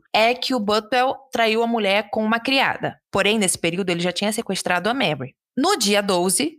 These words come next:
ele vai ser feito Duque de Orkney e Marquês de Fife. No dia quinze de maio de mil quinhentos e sessenta e sete, a Mary e o Butwell vão se casar em uma cerimônia protestante.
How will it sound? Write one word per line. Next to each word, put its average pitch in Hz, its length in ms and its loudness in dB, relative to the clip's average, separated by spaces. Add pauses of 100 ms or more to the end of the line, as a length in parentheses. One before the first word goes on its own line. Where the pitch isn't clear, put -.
(100)
ele 208 100 2
vai 220 120 2
ser 226 80 -2
feito 208 240 0
Duque 214 260 -2
de 185 100 0
Orkney 185 600 0 (140)
e 233 80 0
Marquês 247 500 0
de 277 80 0
Fife. - 480 -4 (320)
No 277 160 0
dia 202 300 0
quinze 208 760 -2
de 220 180 0
maio 170 520 0 (120)
de 185 80 -2
mil 208 200 2
quinhentos 165 300 -2
e 196 40 -4
sessenta 170 280 -2
e 285 40 0
sete, 180 480 0 (160)
a 277 80 2
Mary 214 520 2
e 254 100 0
o 254 40 -4
Butwell 202 500 0
vão 208 180 0
se 240 120 -4
casar 220 580 0 (160)
em 214 120 0
uma 220 160 2
cerimônia 208 600 0
protestante. 226 1040 -2